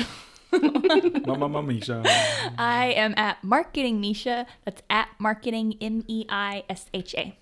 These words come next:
Speaker 2: And Pete had to sneak out and go take care of his bees, but you can find him on Twitter at P DeMeo. And you can find me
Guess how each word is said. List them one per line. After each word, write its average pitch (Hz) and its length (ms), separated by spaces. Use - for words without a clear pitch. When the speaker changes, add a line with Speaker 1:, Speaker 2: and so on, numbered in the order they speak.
Speaker 2:
And 127 160
Pete 156 240
had 127 180
to 123 60
sneak 127 320
out 120 240
and 110 160
go 117 120
take 110 240
care 117 200
of 104 80
his 107 160
bees, 107 360
but 110 280
you 110 160
can 117 140
find 117 300
him 113 120
on 110 160
Twitter 113 300
at 107 240
P 123 180
DeMeo. 110 400
And 139 340
you 156 80
can 147 100
find 139 220
me 151 520